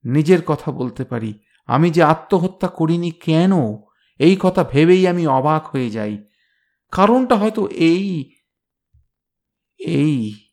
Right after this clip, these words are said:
যে বাঁচতে আমার ভারী ভালো লাগে, আর নয়তো আমি ভীতু।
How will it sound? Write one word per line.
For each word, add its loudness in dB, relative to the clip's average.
যে -2
বাঁচতে 0
আমার -2
ভারী -6
ভালো -10
লাগে, -10
আর -2
নয়তো -2
আমি 0
ভীতু। -10